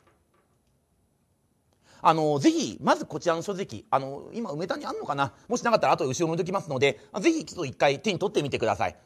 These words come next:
あのー、これ、二色刷りっていうところで、目が痛くなるんじゃないかってご質問来たんですけど、これなんですけど、もともと、他の講座、えっと、社労士かな？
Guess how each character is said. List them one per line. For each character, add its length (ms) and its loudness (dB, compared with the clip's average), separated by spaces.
あ 140 8
の 100 0
ー、 360 0
こ 120 -2
れ、 60 -2
二 120 -4
色 260 2
刷 120 2
り 80 2
っ 40 -8
て 140 -6
い 20 -2
う 40 -2
と 60 -2
こ 80 0
ろ 60 4
で、 140 2
目 120 0
が 100 0
痛 180 0
く 80 -6
な 100 2
る 60 -2
ん 60 -4
じ 40 0
ゃ 40 0
な 80 -2
い 40 -4
か 60 0
っ 40 -2
て 100 -6
ご 100 0
質 100 -8
問 100 -4
来 40 -6
た 80 -4
ん 40 -10
で 40 -10
す 60 -10
け 80 -4
ど、 240 0
こ 140 -10
れ 60 -6
な 80 -4
ん 60 -6
で 60 -12
す 60 -18
け 60 -8
ど、 40 -8
も 100 -8
と 80 -8
も 100 -6
と、 280 -4
他 240 -4
の 100 -2
講 200 -2
座、 160 0
え 60 -6
っ 40 -4
と、 100 -10
社 140 -10
労 140 -2
士 80 -10
か 60 -6
な？ 100 -10